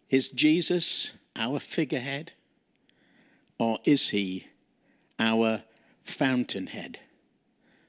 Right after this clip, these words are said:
the one that supplies all we need? So Christ is the head of the church. Jesus is Lord. But Paul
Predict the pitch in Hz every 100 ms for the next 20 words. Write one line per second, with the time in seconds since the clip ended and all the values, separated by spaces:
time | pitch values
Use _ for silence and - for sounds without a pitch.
0 | _ - 107 117 117 113 - - - -
1 | 117 98 92 87 95 101 98 101 92 87
2 | - - _ _ _ _ _ _ _ _
3 | _ _ _ - _ _ _ _ _ _
4 | _ _ _ _ _ _ _ _ _ _
5 | _ _ _ _ _ _ _ _ _ _
6 | _ _ _ _ _ - _ - 165 139
7 | - 160 165 190 - - 135 123 - 117
8 | 127 127 - 135 - 135 113 - - 139
9 | 233 208 131 - - 123 135 139 117 101
10 | - _ _ _ _ _ _ _ _ _
11 | _ _ - - - _ _ _ 175 -
12 | - - 240 233 123 139 160